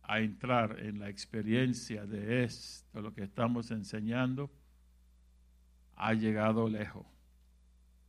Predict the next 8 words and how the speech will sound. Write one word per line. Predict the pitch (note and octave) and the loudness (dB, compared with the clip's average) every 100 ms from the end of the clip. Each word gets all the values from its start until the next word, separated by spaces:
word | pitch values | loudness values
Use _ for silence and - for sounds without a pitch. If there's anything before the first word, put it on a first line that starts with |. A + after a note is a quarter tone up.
| - - - - - - - - - - - - - - | -20 -20 -20 -20 -20 -20 -20 -20 -20 -20 -20 -20 -20 -16
Y | G#2 G#2+ G#2+ | -4 2 4
ha | A2+ | 4
llegado | A2+ A#2 A#2+ A#2+ B2+ B2+ A#2+ | 2 2 4 4 4 4 4
a | A2+ A2 G#2 | 2 0 -6
vivir | G2+ G#2+ G#2 B2+ B2+ | -6 -4 2 2 4
una | B2 A#2+ | 2 0
vida | G#2+ A#2+ B2+ B2+ C3 B2 - - - - - - - | 0 0 0 0 -2 -6 -18 -20 -20 -20 -20 -20 -2
exitosa. | A#2+ A2 - - A2+ G#2 A2+ G2+ - F#2 | 0 0 -4 -6 -6 -4 -6 -8 -10 -12